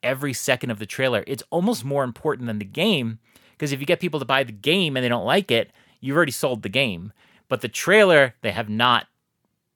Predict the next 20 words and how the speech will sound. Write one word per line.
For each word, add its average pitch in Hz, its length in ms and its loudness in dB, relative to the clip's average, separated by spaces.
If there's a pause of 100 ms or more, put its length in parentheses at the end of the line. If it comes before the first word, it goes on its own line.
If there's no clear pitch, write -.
(240)
purchased 151 460 -2
anything 90 440 -4
yet. 80 220 -10 (260)
So 113 420 -2
getting 143 280 0
those 120 180 -2
sales 117 460 2
is 95 160 -8
really 120 300 -2
important. 98 420 -4
And 90 100 -8
I'm 113 140 -4
not 180 160 0
sure 196 180 2
all 160 160 6
games 151 320 -4
go 135 200 4
through 104 220 0
it, 90 100 -2
but 92 200 0